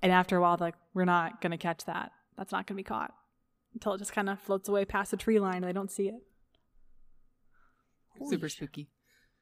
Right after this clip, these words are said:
Speaker 3: Oh my God.
Speaker 1: Can you imagine being that poor cousin there? Like, um,
Speaker 3: Dude, the Fresca just went <laughs> into my belly. Like,
Speaker 1: <laughs> she.
Speaker 3: Whoa. Whoa.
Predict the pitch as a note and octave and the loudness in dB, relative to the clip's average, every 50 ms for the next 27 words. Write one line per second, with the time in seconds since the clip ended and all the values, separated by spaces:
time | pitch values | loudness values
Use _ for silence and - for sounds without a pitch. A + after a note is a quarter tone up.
0 | _ - - A3 B3+ C#4 A#3 D#3+ D3+ D3 - - E3+ F#3 G#3 A#3 A#3 B3+ C#4+ C#4+ | _ -14 -12 -12 -10 -10 -10 -10 -12 -14 -18 -18 -16 -8 2 6 6 6 8 6
1 | D4 C#4 E4 D#4 C#4 C4 A3+ G#3+ G3+ G#3 - - G3+ G3 F#3+ - - F3+ E3+ F#3+ | 6 6 6 6 6 6 6 6 4 0 0 0 0 0 0 2 0 0 2 2
2 | F#3+ F#3+ G3+ G3 G3+ G3+ F#3+ F3+ F3+ F3+ - - G#3 G#3 G#3 G#3 G3+ G#3+ G#3 F#3 | 2 2 2 0 -2 -2 -4 -4 -6 -6 -4 -4 -2 0 0 2 2 2 2 2
3 | F3 E3 - G#3+ G#3 - - A3+ A#3+ A#3 - E4 E4 B3 A3 A#3 A3 - - G#3+ | -2 -2 -2 -2 -2 2 4 4 4 4 0 -6 -6 -2 0 0 -2 0 -4 -6
4 | F3 - - _ - - - - - C4 B3+ A#3 G#3+ G#3 A#3 B3 C4+ B3+ D4 D#4+ | -6 -6 -8 _ -10 -4 -2 0 4 6 6 6 6 6 8 8 8 10 12 10
5 | D#4+ D#4 C#4+ A#3+ A#3 A#3 G#3+ A3 G#3 F#3+ E3+ E3 E3+ F3+ F#3+ F3 E3+ D4+ E4+ E4 | 10 10 6 8 6 6 8 6 2 2 2 -2 -4 -4 -2 4 6 6 6 6
6 | - - B4+ F4 - A4 A#4+ B4 A4 F#4+ - _ _ - - - - - - - | 4 2 2 6 10 12 12 12 12 12 8 _ _ -20 -20 -20 -20 -20 -20 -20
7 | _ _ _ _ - - F3+ F3+ E3+ D3+ C#3 - - - _ - - F#3+ G3 A3+ | _ _ _ _ -4 0 2 4 4 2 0 -4 -10 -16 _ -6 4 10 12 12
8 | A#3 A#3 B3+ F4+ D#4+ B3+ A#3 G3+ D#3 B2+ - - | 12 12 12 12 12 12 10 8 8 2 -6 -8